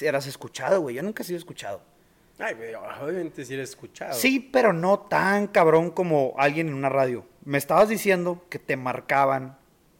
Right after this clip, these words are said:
Speaker 1: para rayarte la madre y, y decirte cosas cuando estás en tu pro-, programa de radio. ¿Puedes considerar que ya estás calado para polémicas? O, más calado que yo estás, güey. ¿Qué se siente, güey? ¿Qué se siente? ¿Te da miedo?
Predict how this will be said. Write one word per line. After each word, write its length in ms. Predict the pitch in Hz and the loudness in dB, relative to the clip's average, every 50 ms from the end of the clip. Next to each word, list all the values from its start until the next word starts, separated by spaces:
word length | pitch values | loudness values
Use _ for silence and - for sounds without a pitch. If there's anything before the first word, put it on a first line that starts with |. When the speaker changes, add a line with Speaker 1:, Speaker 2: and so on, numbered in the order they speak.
| _ _ _ _ _ | _ _ _ _ _
Speaker 1:
para 260 | - 147 147 139 131 | -2 0 0 0 0
rayarte 440 | 127 131 131 131 131 135 - - 175 | 0 0 2 2 2 0 0 0 0
la 120 | 165 156 | 2 2
madre 500 | 143 139 135 135 139 135 135 139 139 139 _ _ _ _ _ _ _ _ _ - | 0 0 -2 -2 0 0 -2 -2 -4 -6 _ _ _ _ _ _ _ _ _ -10
y, 200 | 147 139 139 147 - | -8 -8 -8 -6 -6
y 180 | 156 135 135 127 | -4 -2 -2 -2
decirte 480 | 123 117 - - 131 127 - 165 160 | -2 -2 -4 -6 -8 -8 -8 -10 -8
cosas 320 | - 151 143 131 156 160 - | -4 -6 -4 -4 -4 -6 -6
cuando 140 | 160 147 131 | -6 -8 -6
estás 240 | - - 127 123 147 | -4 -6 -4 -4 -6
en 80 | 156 | -10
tu 140 | 147 156 117 | -10 -12 -10
pro-, 280 | - 131 127 123 - - | -8 -6 -6 -6 -6 -6
programa 340 | - 131 127 120 120 120 135 131 | -6 -4 -4 -4 -2 -2 -2 -2
de 40 | |
radio. 340 | 127 131 139 143 135 120 113 - - _ _ _ _ _ _ _ _ _ _ _ | 0 0 0 0 0 -4 -6 -8 -12 _ _ _ _ _ _ _ _ _ _ _
¿Puedes 320 | - 139 151 156 170 185 185 | 0 2 4 4 4 4 2
considerar 600 | - 202 196 180 - 170 143 127 135 139 160 - | 0 -2 -2 -2 -4 -4 0 2 2 2 0 0
que 100 | - 175 151 | -4 -2 0
ya 120 | 147 147 | 0 0
estás 600 | 160 160 - - 156 139 147 151 - - - - | 0 0 -2 0 2 4 2 2 0 -6 -14 -8
calado 520 | - 139 135 143 139 131 135 143 151 147 - | -2 0 2 2 2 2 2 2 0 0 0
para 380 | 170 143 131 127 123 117 110 | 0 2 2 2 0 -2 -4
polémicas? 680 | - 135 127 120 117 117 123 147 151 - - 156 139 139 | -4 -4 -4 -2 -2 -4 -4 -6 -8 -4 -2 -2 -2 -2
O, 100 | 139 123 - - | -4 -12 -12 -4
más 220 | 151 170 196 190 | 0 0 0 2
calado 320 | - 202 185 185 180 175 180 | 2 4 4 4 4 4 2
que 80 | 170 | 0
yo 80 | 151 151 | -2 -2
estás, 300 | 147 - - 117 104 98 | -2 -4 -8 -10 -10 -10
güey. 100 | 95 - _ _ _ _ _ _ _ _ _ _ _ _ _ _ _ _ _ _ _ _ _ _ _ _ _ _ _ _ _ - | -14 -20 _ _ _ _ _ _ _ _ _ _ _ _ _ _ _ _ _ _ _ _ _ _ _ _ _ _ _ _ _ 0
¿Qué 120 | - 170 | 0 2
se 100 | - 220 | 2 2
siente, 420 | 214 - 196 - 185 185 - 190 165 | 2 4 4 4 4 2 0 0 -2
güey? 240 | 127 101 95 92 - | -2 -2 -8 -8 -8
¿Qué 120 | - 135 | -8 -2
se 140 | 135 185 185 | 0 2 2
siente? 320 | - 185 175 147 - 160 | 4 4 2 2 0 -2
¿Te 100 | - 165 | 2 2
da 80 | 156 160 | 2 4
miedo? 400 | 170 175 160 156 151 165 208 | 4 4 4 4 4 4 2